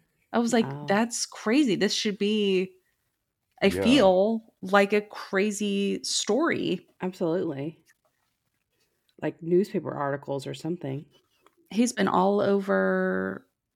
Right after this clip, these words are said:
Speaker 1: you know, interviewing, I mean, like, T V shows and stuff, but
Speaker 2: Mm-hmm.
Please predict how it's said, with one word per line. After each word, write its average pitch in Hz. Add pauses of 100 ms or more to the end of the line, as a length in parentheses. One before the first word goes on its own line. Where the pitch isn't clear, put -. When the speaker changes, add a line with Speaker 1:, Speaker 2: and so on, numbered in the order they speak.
(340)
Speaker 1:
you 185
know, 165 (500)
interviewing, 196
I -
mean, 180
like, 175
T 208
V 208
shows 202
and 208
stuff, 226
but -
Speaker 2:
Mm-hmm. 170